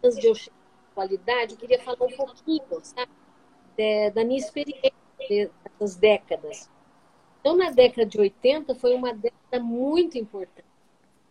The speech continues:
Nós criamos o projeto Adoção, o depoimento do Belo, e aquilo me tocou muito, porque eu tive va-,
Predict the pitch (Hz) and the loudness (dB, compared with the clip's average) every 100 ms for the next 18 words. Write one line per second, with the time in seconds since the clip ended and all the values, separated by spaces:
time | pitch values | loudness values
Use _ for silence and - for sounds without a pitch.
0 | - 202 233 233 - 247 226 208 190 185 | -4 -2 0 -2 -6 2 4 4 -2 -4
1 | 214 214 208 202 196 _ - 220 220 - | -2 0 0 -2 -6 _ 0 0 0 -4
2 | 226 233 269 466 453 508 523 _ _ _ | 0 0 0 0 -2 -4 -16 _ _ _
3 | _ _ - 254 233 220 202 208 214 208 | _ _ 4 4 4 2 2 0 -2 -4
4 | 190 185 175 220 240 208 180 185 - 226 | -8 -10 2 4 4 0 -2 -4 -6 -8
5 | 226 226 226 233 262 269 269 277 233 - | -10 -6 -4 0 0 2 0 -2 -4 -12
6 | - - - _ _ _ _ - - 240 | -20 -20 -20 _ _ _ _ -20 2 8
7 | 233 277 - 277 254 240 202 240 | 8 8 4 -4 -4 -4 -4 -4